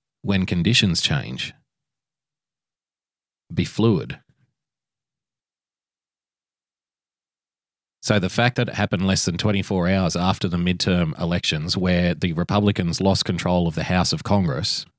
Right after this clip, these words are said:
they, of course, they, they made gains in the Senate,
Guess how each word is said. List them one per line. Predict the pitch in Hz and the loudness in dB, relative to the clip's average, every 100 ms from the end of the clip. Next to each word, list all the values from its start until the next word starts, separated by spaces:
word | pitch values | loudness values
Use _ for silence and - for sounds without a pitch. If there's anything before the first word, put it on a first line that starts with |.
| _ _ _ _ _ _ _ _ _ _ _ | _ _ _ _ _ _ _ _ _ _ _
they, | 113 | 2
of | 120 120 110 113 | 4 2 0 0
course, | 135 120 - | 2 2 2
they, | 92 90 - | -2 -4 -4
they | 87 | -2
made | 82 85 | -2 -2
gains | 87 82 82 | 0 0 -2
in | - | -4
the | |
Senate, | - 104 73 | -2 -2 -2